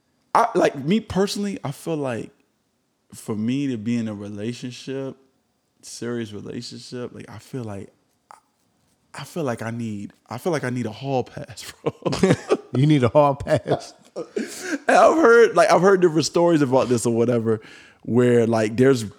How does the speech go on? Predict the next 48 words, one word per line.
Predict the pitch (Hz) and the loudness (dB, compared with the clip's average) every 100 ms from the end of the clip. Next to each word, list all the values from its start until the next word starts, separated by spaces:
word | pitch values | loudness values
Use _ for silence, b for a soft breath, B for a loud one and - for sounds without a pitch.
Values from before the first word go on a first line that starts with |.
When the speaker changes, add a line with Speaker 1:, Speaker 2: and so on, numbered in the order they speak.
| - | -4
Speaker 1:
uh, | 117 113 110 | 0 2 0
couples, | 110 143 135 123 | 2 0 2 0
like, | 110 | 0
married | 110 117 117 | 0 2 0
couples | 113 113 113 104 | 0 -2 -2 -4
and | 107 | -4
even | 107 104 104 | -4 -4 -6
couples | - 104 101 | -6 -6 -6
that's | 104 | -6
in | 104 | -6
relationships | 98 98 107 107 98 101 98 | -6 -4 -6 -6 -8 -8 -6
that | 107 98 - 101 | -6 -6 -8 -4
the | 113 | -2
woman | 104 120 139 127 110 | 0 -2 0 0 0
will | 117 113 | -2 -2
kinda | - 139 120 | -4 -4 -4
give | 113 127 123 | -4 -2 -2
the | 110 | -2
dude | 156 127 127 123 120 b b b b b _ _ _ | -2 0 2 0 -2 b b b b b _ _ _
two | - 190 | -4 2
or | 190 | 2
three, | 190 - 185 185 180 165 | 2 -2 -2 -4 -6 -6
you | 151 | 0
know, | 147 | 0
maybe | 143 147 147 | 0 -2 -2
sometimes | 156 - 143 120 | -4 -4 -2 -2
more | 120 151 139 | -2 -2 -2
hall | 117 147 170 | -2 -2 -2
pass. | 165 147 104 | -2 0 2
I | 180 | 2
think | 175 | 2
I, | 139 | 2
one | 131 127 190 | 0 0 2
dude | 156 139 | 2 2
was | 123 | 2
saying | 143 127 | 0 0
he | 151 | 0
had | 135 - | -2 -2
seven | - 165 143 120 | 2 2 2 -2
or | 110 | -2
something | 131 107 110 | -4 -4 -4
like | 104 98 | -4 -4
that. | 101 90 | -2 0
Speaker 2:
Seven | 139 139 131 | 2 2 2
hall | 131 135 | 2 2
passes. | 123 113 95 - | 2 0 -2 4
Speaker 1:
Per | 185 | 6
year. | 160 175 156 - | 6 4 2 -2